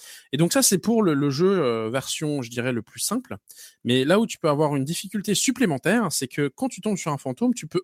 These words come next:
aussi permuter le marqueur de pion. C'est-à-dire que, euh, au début, tu choisis d'être vert, admettons, et puis, euh, euh, ton, ton, ton enfant est rouge, admettons, eh bien, euh, ce qui est possible aussi de faire, c'est après de permuter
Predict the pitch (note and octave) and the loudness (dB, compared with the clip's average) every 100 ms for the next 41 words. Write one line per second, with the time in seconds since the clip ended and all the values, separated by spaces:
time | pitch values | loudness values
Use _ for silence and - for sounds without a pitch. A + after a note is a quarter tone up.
0 | - B3+ - C#4+ - - B3 A#3 G#3 - | 2 4 4 2 0 2 6 6 6 4
1 | B3 - _ _ _ _ - - - D#3+ | 2 0 _ _ _ _ -8 -4 2 4
2 | G3+ G3 - G3+ F#3 F#3+ F3 - - - | 6 4 2 2 2 0 -2 -4 -18 -20
3 | - - D3 E3 D3 A#2+ A#2 A2+ A2+ C3+ | -20 -2 0 2 2 2 2 0 0 -2
4 | D3 F3 - - B2 C3+ C3 A#2 A2+ G#3+ | -4 -4 -6 -8 -8 -4 -4 -2 0 0
5 | C#4 A2+ G#2 D#3 G#3 E3+ - B2 B2 G#2 | 0 -4 -4 -4 -6 -6 -6 -4 -2 -4
6 | G2+ G#2 - - _ - G#2+ G#2+ G#2+ G#2+ | -6 -10 -16 -20 _ -10 -8 -6 -6 -6
7 | G#2 G2+ G2+ - G#2+ - A2 A2 - B2 | -8 -8 -10 -10 -10 -6 -4 -4 -2 0
8 | A2+ G2+ A2+ F#3+ F#3+ A2+ G2+ - G3 D3 | 0 -2 2 4 4 2 -2 -2 -2 0
9 | A2+ E3 G3+ C3 A#2+ A#2 A2+ A2 A2 G#2+ | 2 2 2 2 4 4 4 2 0 -2
10 | - - - E3+ F3 D3+ D#3+ - F3 D#3 | -2 0 4 6 6 4 2 4 2 2
11 | D#3 - C#3+ A#2+ - A#3 B3+ - A2 - | 2 2 0 -2 0 0 2 2 0 0
12 | G3 - D3+ C#3 B2+ F3+ A#3 | -2 0 2 2 2 2 0